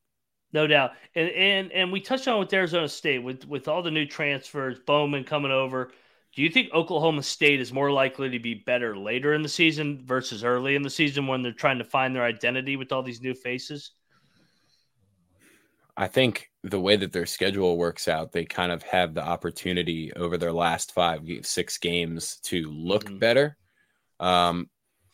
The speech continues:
Speaker 2: it's definitely gonna help with quarterback protection, like I was saying earlier, just getting reps and, and figuring out what everybody wants to do. Uh,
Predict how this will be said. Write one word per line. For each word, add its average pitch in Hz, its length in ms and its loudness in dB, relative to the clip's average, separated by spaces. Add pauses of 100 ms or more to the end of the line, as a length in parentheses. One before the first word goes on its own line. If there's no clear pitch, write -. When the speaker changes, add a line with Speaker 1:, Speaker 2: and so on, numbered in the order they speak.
(140)
Speaker 2:
it's - 140 -6
definitely 120 300 6
gonna 107 200 6
help 101 260 2
with 95 140 -4
quarterback 95 400 0
protection, 90 500 -2
like 85 180 -4
I 92 60 4
was 85 160 0
saying 87 320 -4
earlier, 85 640 -2 (500)
just - 380 -2 (340)
getting 95 300 4
reps 87 400 2
and, 80 280 -8
and 85 240 -8
figuring 87 440 -2
out 87 180 -2
what 87 140 -2
everybody 87 380 -2
wants 85 260 -4
to 87 100 -4
do. 82 400 -4 (500)
Uh, 87 360 2